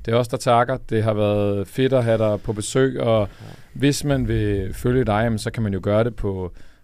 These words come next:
Speaker 1: på Instagram. Hvad er din, øh, Insta-, Instagram-account?
Speaker 2: Jamen, altså, det er, det er sjovt, fordi du ved, jeg har jo haft det der i så lang tid. Jeg,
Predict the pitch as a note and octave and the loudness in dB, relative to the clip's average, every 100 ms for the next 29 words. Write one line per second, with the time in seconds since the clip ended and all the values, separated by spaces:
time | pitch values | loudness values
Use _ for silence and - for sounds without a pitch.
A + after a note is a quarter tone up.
0 | - - B2 - C#3+ C3+ A#2 A2+ A#2 A#2 | -10 -6 -4 -4 -2 0 0 2 4 4
1 | A2 G#2+ G2+ G2 - G#2+ A#2 A2 A2 G#2+ | 4 4 2 -2 -4 -4 -2 -2 0 -2
2 | G#2 - A#2+ C3 C3+ - - A#2+ A#2 A2+ | -2 -4 -4 -4 -6 -8 -8 -4 -2 -2
3 | - A#2 A#2 - - - - E2 D#2+ E2 | -2 -4 -4 -10 -20 -20 -18 -14 -12 -12
4 | D2+ - G#2+ - - F2 - - F2+ - | -12 -14 -16 -16 -14 -14 -14 -14 -12 -8
5 | F#2 E2+ F#2+ F#2 F2+ F#2 E2+ F2 E2+ F#2+ | -8 -8 -12 -14 -10 -8 -6 -8 -8 -6
6 | G2 - F#2+ F2 F2 F#2 F2+ F2 F#2 F2 | -6 -8 -8 -8 -8 -8 -8 -8 -10 -12